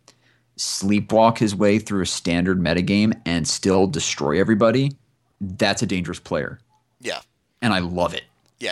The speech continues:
Speaker 2: it is, it is, it is really, really sweet. Uh, and then that brings us to the last two decks.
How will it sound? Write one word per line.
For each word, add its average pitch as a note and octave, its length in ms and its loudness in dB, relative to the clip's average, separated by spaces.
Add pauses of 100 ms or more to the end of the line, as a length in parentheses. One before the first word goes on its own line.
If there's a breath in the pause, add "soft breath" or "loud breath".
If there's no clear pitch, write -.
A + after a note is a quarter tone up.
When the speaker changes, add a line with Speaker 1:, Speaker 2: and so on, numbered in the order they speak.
Speaker 2:
it B2+ 100 -6
is, B2+ 220 -6
it C3 140 -6
is, B2 260 -8
it A#2+ 140 -10
is A2+ 160 -12
really, G#2 240 -14
really F#2+ 220 -16
sweet. F#2+ 360 -14 (440 soft breath)
Uh, A2+ 300 0
and A#2+ 100 -8
then C#3 100 -8
that C#3 200 -4
brings D3 200 -10
us C#3 120 -8
to - 100 -14
the B2 80 -8
last B2 360 -2
two B2+ 120 -8
decks. F#2+ 480 -8